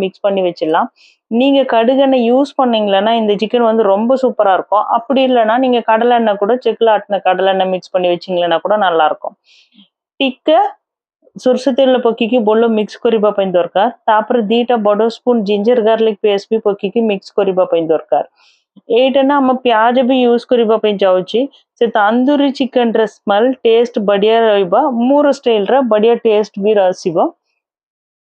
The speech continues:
ହଳଦୀ ଟିକେ ପକେଇବା ପାଇଁ ଦରକାର। ତାପରେ ମୁଁ ବୋଟା ଧନିଆ, ଜିରା ପକେଇକି ଫ୍ରାଏ କରିକି ପାଉଡର କରିକି ରଖୁଛି। ସେ ପାଉଡର ବଡ ସ୍ପୁନରେ ଦିଟା ପକେଇବା ପାଇଁ ଦରକାର। ଦହି ଟିକେ ପକେଇବା ପାଇଁ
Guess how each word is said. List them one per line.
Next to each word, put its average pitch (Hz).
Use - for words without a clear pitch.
ହଳଦୀ 240
ଟିକେ 247
ପକେଇବା 208
ପାଇଁ 202
ଦରକାର। 180
ତାପରେ 226
ମୁଁ 247
ବୋଟା 226
ଧନିଆ, 240
ଜିରା 247
ପକେଇକି 233
ଫ୍ରାଏ 247
କରିକି 240
ପାଉଡର 220
କରିକି 214
ରଖୁଛି। 196
ସେ 247
ପାଉଡର 226
ବଡ 202
ସ୍ପୁନରେ 214
ଦିଟା 208
ପକେଇବା 196
ପାଇଁ 185
ଦରକାର। 170
ଦହି 226
ଟିକେ 226
ପକେଇବା 190
ପାଇଁ 185